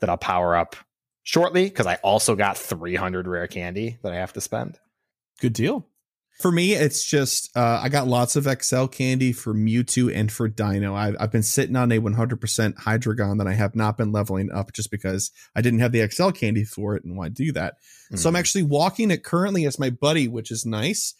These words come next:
Speaker 2: Um, so once it gets to best buddy and after I'm satisfied with how much Stardust I've actually amassed,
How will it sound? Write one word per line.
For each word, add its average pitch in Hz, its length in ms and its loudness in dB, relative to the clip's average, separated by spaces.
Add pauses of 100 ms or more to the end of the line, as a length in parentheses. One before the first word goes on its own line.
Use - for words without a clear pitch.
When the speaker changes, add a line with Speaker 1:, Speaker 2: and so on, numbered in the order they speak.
(220)
Speaker 2:
Um, 120 280 2
so 131 200 2
once 127 220 0
it - 20 -4
gets 143 220 -2
to 135 80 2
best 123 360 0
buddy 131 340 2
and 113 180 2
after 113 320 0
I'm 107 320 2 (320)
satisfied 131 520 0
with 123 120 0
how 120 100 0
much 117 240 0
Stardust 123 420 0
I've 113 120 0
actually 110 360 -2
amassed, 113 560 0